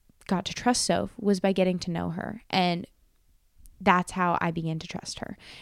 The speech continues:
And in the same way, if I'm not trusting that the Lord can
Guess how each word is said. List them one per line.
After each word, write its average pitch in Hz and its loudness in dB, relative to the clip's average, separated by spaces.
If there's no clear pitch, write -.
And 214 6
in 202 6
the 196 6
same 190 2
way, 190 4
if 202 4
I'm 208 6
not 294 4
trusting 196 -2
that 190 2
the 180 2
Lord 170 2
can 180 0